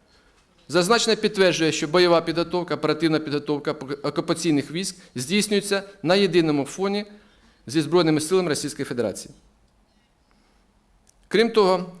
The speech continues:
російське командування продовжує планові заходи щодо підвищення рівня підготовки особового складу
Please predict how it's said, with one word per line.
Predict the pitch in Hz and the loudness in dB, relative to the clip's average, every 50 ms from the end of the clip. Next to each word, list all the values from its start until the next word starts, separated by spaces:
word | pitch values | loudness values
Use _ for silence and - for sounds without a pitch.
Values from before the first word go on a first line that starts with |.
| - _ - | -20 _ -4
російське | 156 160 160 - 196 - - 180 | -4 -2 -2 -2 -4 -2 0 2
командування | - 180 180 196 190 180 185 180 175 175 170 160 160 - - - | 2 4 4 4 2 2 2 2 4 4 2 2 0 -6 -8 -2
продовжує | - - 196 175 190 190 175 156 - 156 156 147 | 2 2 2 6 6 6 6 6 4 2 2 2
планові | 151 175 180 175 165 156 151 151 143 | 2 4 4 4 4 2 0 0 0
заходи | 135 165 185 185 185 180 165 165 | 2 2 2 2 2 -2 -4 -4
щодо | - 185 165 185 185 | -4 -2 -2 -2 -2
підвищення | 185 202 185 175 185 185 170 - - - 147 139 131 123 123 - - - - | -2 -2 -4 0 2 2 2 2 0 -2 -2 -2 -2 -4 -6 -10 -14 -8 -4
рівня | 147 165 190 185 170 156 | 0 0 2 2 2 2
підготовки | 151 160 147 156 160 160 170 170 151 160 156 | 0 0 0 -2 -2 0 0 0 0 0 -2
особового | 147 - 160 156 147 156 151 143 | -4 -2 -2 -2 0 2 2 2
складу | 147 - 180 185 196 196 208 202 | 0 0 0 0 0 0 0 -4